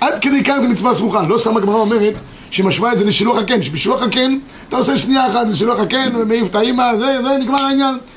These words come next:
כי עבדו קצת עושה דאורייתא. פה אתה כל החיים שלך מסתבך, עד כדי כך מסתבך, מכבדם בחייו, מכבדם במותו. גם אחרי מאה ועשרים יש דיני כיבוד אב ואם.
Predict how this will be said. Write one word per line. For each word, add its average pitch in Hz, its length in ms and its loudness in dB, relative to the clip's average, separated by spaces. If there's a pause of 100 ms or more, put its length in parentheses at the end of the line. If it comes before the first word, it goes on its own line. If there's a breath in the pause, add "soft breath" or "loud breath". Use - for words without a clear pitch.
כי 226 80 0
עבדו 262 140 0
קצת 226 120 0
עושה 214 200 0
דאורייתא. 220 440 2 (460 loud breath)
פה 285 300 2 (160)
אתה 208 180 0
כל 269 300 2
החיים 220 320 0
שלך 196 100 -4
מסתבך, 190 280 0 (360 loud breath)
עד - 140 0
כדי 285 220 0
כך 269 180 0
מסתבך, 254 460 0 (100)
מכבדם 196 560 0
בחייו, 247 560 2 (220)
מכבדם 208 460 0
במותו. 269 420 0
גם 269 200 2
אחרי 247 340 0 (100)
מאה 277 240 2
ועשרים 254 600 2 (500 loud breath)
יש 254 160 2
דיני 247 260 2
כיבוד 220 260 0
אב 226 120 2
ואם. 180 200 0